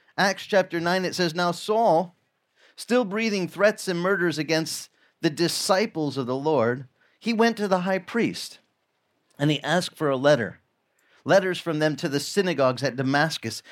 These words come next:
so that if he found anyone belonging to the way," that's what they called the early church, the way.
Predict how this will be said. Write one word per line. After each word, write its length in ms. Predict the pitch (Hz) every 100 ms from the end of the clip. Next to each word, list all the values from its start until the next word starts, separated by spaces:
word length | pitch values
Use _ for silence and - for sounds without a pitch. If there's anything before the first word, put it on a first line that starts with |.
| -
so 140 | - 165
that 160 | 156
if 120 | 170 208
he 140 | 233
found 340 | - 180 147 - _
anyone 520 | - 302 285 247 240
belonging 540 | 196 180 170 185 190 175
to 140 | -
the 180 | 135 120
way," 400 | 113 110 135 - _ _ _ _ _ _ _
that's 160 | - 127
what 100 | 135
they 60 | 110
called 320 | 131 131 123
the 140 | 113
early 220 | 117 113
church, 360 | 107 110 87 -
the 300 | - 120 127
way. 460 | 123 113 107 82